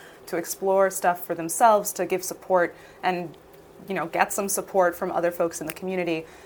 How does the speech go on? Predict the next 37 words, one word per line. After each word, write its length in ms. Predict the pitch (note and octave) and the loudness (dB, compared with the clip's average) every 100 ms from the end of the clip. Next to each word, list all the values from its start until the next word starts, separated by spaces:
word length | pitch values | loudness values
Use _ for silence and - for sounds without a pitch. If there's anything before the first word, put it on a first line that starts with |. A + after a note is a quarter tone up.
| - - | -14 -8
And 140 | F#3 | -4
so 100 | G3 | -2
these 160 | G3+ G3 | -2 0
practice 400 | G3+ F#3+ G#3+ G#3 | 4 4 2 -2
pods 300 | G3+ F3+ - | 4 4 4
are 180 | F3+ | 0
really 520 | D#3 F3 F3 F3 E3 E3+ - - | 0 -2 -2 -2 -2 -4 -12 -14
more 220 | F#3 F#3 F#3 | -2 4 6
about 300 | F#3 E3 - | 6 6 6
how 180 | G3+ | 4
do 80 | A#3 | 4
we 100 | A#3+ | 2
take 360 | - G3+ F#3+ - | -4 -2 -2 -2
the 60 | |
tools 340 | F3+ - E3+ E3+ | -6 -2 -2 -2
that 100 | E3+ | -4
we've 180 | E3+ D#3 | -4 -4
learned 300 | D#3 D#3 - | -6 -6 -10
in 140 | E3 D#3+ | -10 -8
the 60 | D#3+ | -4
series 480 | D#3+ D#3+ G3 A#3+ | -2 -2 0 -2
and 160 | - F3 | -4 -2
how 140 | G3 | 0
do 60 | A3+ | 0
we 120 | B3 | 0
apply 380 | A#3 - D#3 E3 | -4 -2 -2 0
them 300 | E3 D#3+ E3 - - - - | -4 -6 -8 -10 -20 -18 -10
to 380 | - A3 G#3 G3+ - | -4 -2 2 2 4
other 520 | F#3+ G#3+ G#3 G3+ G#3 - - - | 4 6 4 2 0 -8 -20 -10
situations? 720 | - G#3+ G3+ G3 G#3+ F3 D#3 | -6 -4 0 2 2 -4 0
Like, 160 | F3 E3 | 0 0
how 240 | - F3+ | 4 4
do 60 | G3 | 4
you 180 | F#3+ F3+ | 0 -2
apply 400 | F3 - E3+ F3 | -2 2 4 2
curiosity 840 | - F#3+ F3 E3 E3 - E3 E3 | -2 -2 0 2 0 0 -2 -2
to 460 | E3 - E3+ E3 | -4 -2 -2 -2